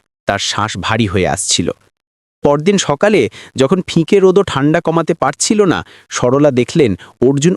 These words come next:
উঠোনে ঝাড় দিচ্ছে। জ্বরে তার মুখ লাল, ঠোঁট শুকনো ও নীল, ভয়ঙ্করভাবে কাঁপছে। মনে হচ্ছিল এক্ষুনি পড়ে যাবে।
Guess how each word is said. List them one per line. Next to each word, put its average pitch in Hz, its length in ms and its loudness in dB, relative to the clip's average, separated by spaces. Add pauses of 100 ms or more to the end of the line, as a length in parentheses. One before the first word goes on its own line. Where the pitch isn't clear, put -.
উঠোনে 156 320 2
ঝাড় 101 320 -2
দিচ্ছে। - 460 -6 (480)
জ্বরে 107 240 2
তার 113 180 -2
মুখ 113 220 0
লাল, 98 400 0 (240)
ঠোঁট 117 240 0
শুকনো 123 520 0
ও 110 80 2
নীল, 104 340 2 (300)
ভয়ঙ্করভাবে 131 800 0
কাঁপছে। 87 480 -4 (380)
মনে 165 180 4
হচ্ছিল 208 460 0 (260)
এক্ষুনি 190 380 2
পড়ে 127 320 0
যাবে। 82 300 -2